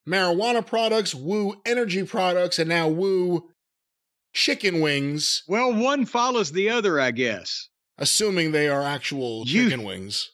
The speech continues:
Speaker 2: you, you do the Woo weed, then you need the Woo wings, and then you need the Woo energy to go exercise to take the weight off from eating the Woo wings after you got the munchies from the Woo weed. Woo-wee!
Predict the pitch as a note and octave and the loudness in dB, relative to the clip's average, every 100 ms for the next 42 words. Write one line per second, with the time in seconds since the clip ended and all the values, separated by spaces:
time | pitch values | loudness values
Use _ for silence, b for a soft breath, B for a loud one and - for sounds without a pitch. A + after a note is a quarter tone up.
0 | _ E3 A3+ A3+ F#3 G#3 E3+ B3 A#3+ A3 | _ -2 -2 -2 0 -2 0 0 0 0
1 | G3 B3 A#3+ G#3+ A#3+ G#3+ D3+ D3 F3 - | 0 0 0 0 0 0 0 0 -4 -12
2 | _ _ _ _ _ B2 G#3+ B3 B3 A3 | _ _ _ _ _ -4 -2 0 0 2
3 | A#3+ F#3+ F#3+ F#3+ A3+ A3 G#3+ B3 B3+ A3+ | 0 0 -2 0 0 0 0 0 0 0
4 | A#3 G3 F3+ F3+ A#3 A#3+ G#3 F#3+ G#3+ G3 | 0 0 0 0 0 0 0 2 0 0
5 | F3 E3+ A3 G#3+ A#3+ B3+ F3 F#3 E3+ F#3+ | -2 0 0 2 2 0 0 -2 0 0
6 | G3 A3+ - E3+ F3 D3+ F3 E3+ F#3+ F#3+ | 0 0 -2 -2 0 2 0 -2 -2 -2
7 | - E3 G#3+ G#3+ E3+ E3+ E3 D#3+ E3 E3 | -2 0 0 2 0 0 -2 -2 -2 -2
8 | D#3 F3 D#3+ F#3 F#3+ D3+ D#3+ C#3 D#3 E3 | 0 -2 0 0 0 0 -2 0 0 0
9 | D#3 D3 F3 - D#3 - D3+ D3 C#3+ D#3+ | 0 0 0 0 -2 0 0 0 0 0
10 | D#3+ A3+ C#3+ - _ _ _ _ _ - | 0 -2 -2 -6 _ _ _ _ _ -8
11 | D#3 G4 A#4 A4+ B4 A#4 D4 E3 | -2 0 0 0 0 0 -4 -6